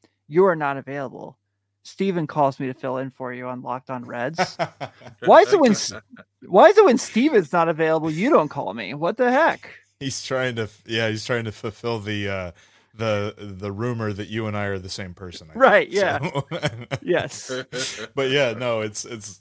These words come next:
Speaker 2: it's always one of those, I just get a little bit lazy when I'm by myself, and I'm just like, "Yeah,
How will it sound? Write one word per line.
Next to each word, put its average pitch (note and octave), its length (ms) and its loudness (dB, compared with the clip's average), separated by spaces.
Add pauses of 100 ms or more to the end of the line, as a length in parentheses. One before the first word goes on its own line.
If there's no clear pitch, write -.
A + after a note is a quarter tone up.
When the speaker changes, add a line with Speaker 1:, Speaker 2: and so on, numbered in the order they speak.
Speaker 2:
it's B2 120 -12
always C3 280 0
one B2 140 -4
of A2+ 60 -8
those, A2+ 200 -4
I A2 80 -4
just G#2 220 -6
get G2+ 100 -4
a G2 40 -4
little F#2+ 180 -6
bit F#2+ 120 -8
lazy F#2 340 -10
when F2+ 120 -12
I'm F2 120 -14
by F2+ 140 -10
myself, F2+ 420 -12
and F#2+ 100 -16
I'm F2+ 60 -14
just F#2 180 -14
like, F#2 160 -20
"Yeah, C#3+ 400 -10